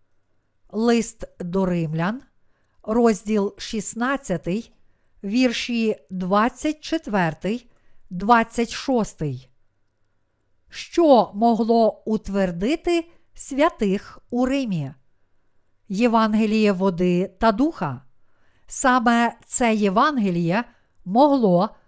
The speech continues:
і реально утвердило святих Риму. Це Євангеліє також є Божою мудрістю. У Євангелії, дарованому нам Богом,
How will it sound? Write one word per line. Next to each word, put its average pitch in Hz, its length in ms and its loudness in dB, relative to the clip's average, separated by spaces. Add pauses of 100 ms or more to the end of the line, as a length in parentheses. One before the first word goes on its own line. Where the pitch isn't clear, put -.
(220)
і 233 160 2
реально 220 760 2
утвердило 214 840 -2 (300)
святих 220 720 -4 (100)
Риму. 196 600 -4 (600)
Це 226 220 2
Євангеліє 202 880 2 (440)
також 233 560 2 (100)
є 202 380 0 (100)
Божою 247 720 2 (220)
мудрістю. 185 880 -4 (1120)
У 226 140 2
Євангелії, 208 1000 2 (340)
дарованому 208 840 4
нам 208 300 0
Богом, 214 540 2